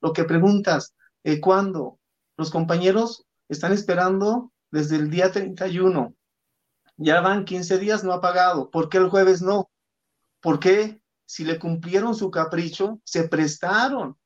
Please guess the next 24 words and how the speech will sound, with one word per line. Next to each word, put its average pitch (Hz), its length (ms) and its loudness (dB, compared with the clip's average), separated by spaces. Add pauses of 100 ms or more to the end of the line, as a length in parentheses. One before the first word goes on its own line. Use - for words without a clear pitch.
(320)
a 165 120 0
ir 190 120 4
a 214 40 4
hacer 202 220 0
su 202 140 -6
trabajo 190 680 -2 (140)
los 160 180 -2
sindicatos 180 680 -2
oficialistas, 156 920 -6 (680)
los 147 140 -2
sindicatos 165 680 2
blandos, 170 600 0 (140)
se - 180 -2
prestaron 165 560 -2
para 165 200 -4
hacer 170 260 -4
el 208 120 2
trabajo 170 600 -6 (280)
del 160 180 -2
patrón, 165 360 2
así 196 180 0
como 247 200 0
dice 247 160 -2
Gaby. 277 240 0